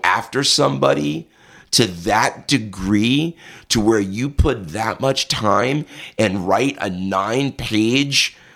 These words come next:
fucking college thesis on th-, that this guy's cheating or whatever. Like,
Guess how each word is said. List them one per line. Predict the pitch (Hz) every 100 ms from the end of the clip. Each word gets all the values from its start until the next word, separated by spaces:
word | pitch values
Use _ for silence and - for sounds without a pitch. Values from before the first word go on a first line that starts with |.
| -
fucking | - - - 127 143 101 82 -
college | - - 131 139 135 117 -
thesis | - - 120 127 - 180 175 - - - - - -
on | 123 123 117 113 95 - - _ _ _ _ _
th-, | 101 - - - - _
that | 110 131 -
this | 160 -
guy's | 127 131 123
cheating | - - - 127 165 175
or | 170
whatever. | 165 165 175 180
Like, | 175 139 123